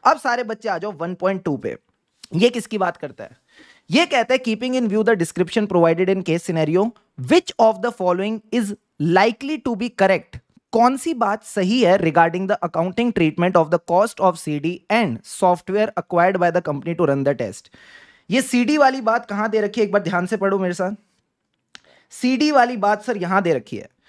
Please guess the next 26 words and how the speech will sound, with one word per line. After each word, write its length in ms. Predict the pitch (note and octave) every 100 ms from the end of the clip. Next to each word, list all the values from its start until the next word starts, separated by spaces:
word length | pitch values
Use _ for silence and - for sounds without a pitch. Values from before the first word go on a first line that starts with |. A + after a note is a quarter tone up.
| _ _ A#3+
"Company 400 | A#3+ A#3 E4+ C4
has 180 | C4 - G#3+
substantial 640 | D#3 - G3 G#3 - C4
number 320 | A#3 F3 F#3 G3
of 80 | G3
computers, 360 | F3+ F3 F#3 G#3+
everyone 560 | - F3 F3+ G3 G3+ F3
look 120 | E3+
at 160 | D3+
the 120 | E3 -
screen। 220 | C3+ G2+ A#2+ _ - _ -
Company 340 | B3 B3+ E4 D4
has 180 | C#4+ B3
substantial 460 | F#3 G#3 G#3 C4 A3+
number 240 | G3+ A#3 G#3
of 20 | G#3
computers 440 | F3 F3+ G3+ G3+ -
at 80 | F#3 - G#3+
each 180 | B3+ -
center 280 | F3+ E3+ F#3+
to 180 | G3 F#3
enable 300 | E3 D#3+ G3
seamless 680 | - - F#3+ F#3+ G3 A#3 D3+
experience 420 | - F3 E3+ F3
for 220 | F#3 F3+
students। 480 | - C3 B2+ F#2+ -